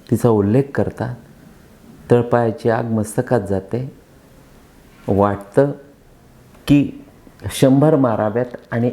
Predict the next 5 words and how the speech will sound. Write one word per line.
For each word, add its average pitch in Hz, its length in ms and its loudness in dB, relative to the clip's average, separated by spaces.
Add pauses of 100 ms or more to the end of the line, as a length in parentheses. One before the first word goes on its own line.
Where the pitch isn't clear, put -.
(160)
एक 120 260 -2
मोजावे, 101 560 -6 (1300)
कारण 127 420 2 (760)
संघानं 110 680 2
कधीही 113 840 -2